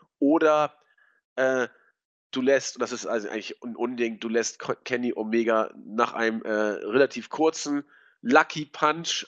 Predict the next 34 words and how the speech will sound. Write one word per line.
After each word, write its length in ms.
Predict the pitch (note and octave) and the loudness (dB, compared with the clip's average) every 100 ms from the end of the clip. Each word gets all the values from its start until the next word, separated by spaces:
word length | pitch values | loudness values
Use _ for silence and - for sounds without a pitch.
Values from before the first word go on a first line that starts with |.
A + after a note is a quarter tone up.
| - | -4
Upset-Sieg, 760 | C3 - - C3+ - C3+ C3+ | -6 -4 -4 -4 -4 -8 -6
der 120 | - A#2+ | -4 -6
clean 360 | - C#3+ D#3+ | -6 -6 -2
ist, 200 | D#3 C#3 | -2 0
aber, 400 | B2 A#2+ A#2+ A#2 | -2 0 0 0
äh, 460 | A2 A2 A2 G2+ A#1+ B1+ B1+ A#1 - | -2 -2 -4 -6 -10 -12 -16 -20 -10
eigentlich 260 | A2+ A#2+ A#2+ | -6 -4 -2
eine 100 | A2+ | 0
Bombe, 400 | A#2+ C3+ D3+ D3 _ _ _ _ _ | 2 2 0 0 _ _ _ _ _
auch 260 | C3 D3 - | 6 6 4
gewinnen, 380 | D3 B2+ C3+ C#3 - | -6 -2 -4 -6 -8
um 220 | B2+ C3 _ _ | -8 -8 _ _
danach 520 | A#2 A#2 A2 G#2+ - - _ _ - | -4 -2 0 -2 -6 -18 _ _ -4
das 200 | A2+ - | -4 -2
Rubber-Match 460 | F#2+ F#2+ F#2+ - - | -2 -2 -6 -10 -12
zu 120 | G2 | -12
machen. 260 | F2+ G2 - | -12 -10 -2
Also 160 | E3 | 0
all 280 | - F3 G#3 - - | 4 4 2 -4 -20
d-, 120 | B2+ | -18
die 180 | B2+ C3+ | -8 -2
Varianten 280 | D3+ C#3+ | -2 -2
zwei, 280 | C#3 D3 D3 | -8 -2 0
drei 240 | D3 C#3+ B2+ | 0 -2 -2
und 160 | A#2 | -6
vier 340 | - D#3 F3+ D#3+ | -12 -2 -2 0
sind 280 | C#3+ C#3+ | -2 -2
alles 440 | - D#3+ F3 E3 C3 | -2 2 0 0 -2
Varianten, 440 | C3+ C#3 C#3+ C#3+ | -2 0 -2 -2
die 120 | C3+ | -2
auf 160 | C#3 A#2+ | -2 0
ein 200 | A2 B2+ | -4 0
Rubber-Match 460 | A#2+ A#2+ G#2 F#2+ - | 2 2 -2 -8 -8
hindeuten. 580 | G2 F#2 F#2 F2+ - | -10 -8 -6 -8 -10